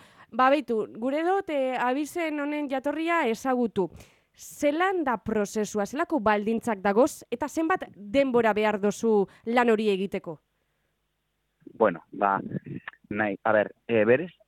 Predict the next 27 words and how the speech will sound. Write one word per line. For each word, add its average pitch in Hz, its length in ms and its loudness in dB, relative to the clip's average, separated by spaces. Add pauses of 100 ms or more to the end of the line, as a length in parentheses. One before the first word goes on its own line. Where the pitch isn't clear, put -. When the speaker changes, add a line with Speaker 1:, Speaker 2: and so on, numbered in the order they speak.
(160)
Speaker 2:
eh, 101 320 4
perfila 139 460 -2
da 151 180 -2 (100)
ap-, 101 180 -2
apellidos 123 560 2
vasco-navarros. 82 800 -2 (120)
Speaker 1:
Mhm. 104 120 -12
Speaker 2:
Ordun, 117 380 6 (480)
nik, 127 240 0 (240)
eh, 95 340 6 (520)
baldintza 139 580 4
da 160 180 4 (300)
egotera, 113 580 4 (460)
eh, 95 520 -2 (160)
o, - 100 0 (120)
o 101 200 8
Gipuzkoan, 147 720 2
Bizkaian, 101 640 2
Araban 101 360 4
edo 98 140 2
Nafarroan, 156 520 2 (500)
orain 135 240 6
dela 160 240 2
laurehun 127 400 4
urte 147 240 -2
baino 95 300 2
gehiago. 87 360 -6